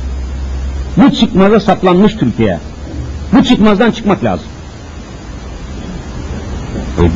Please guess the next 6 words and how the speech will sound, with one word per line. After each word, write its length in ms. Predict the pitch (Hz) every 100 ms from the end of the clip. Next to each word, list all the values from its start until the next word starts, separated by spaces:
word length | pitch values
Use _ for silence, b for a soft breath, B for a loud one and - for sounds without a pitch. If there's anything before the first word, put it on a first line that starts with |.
| 131
bütün 460 | - 311 262 190 - - - - - -
peygamberler, 1120 | 190 208 180 196 185 185 180 190 196 139 120
bütün 320 | 185 - 226
alimler, 920 | 185 170 175 175 170 160 180 175 135 117
veliler, 580 | 160 170 175 165 185 143 117
salihler, 640 | 156 160 165 147 170 180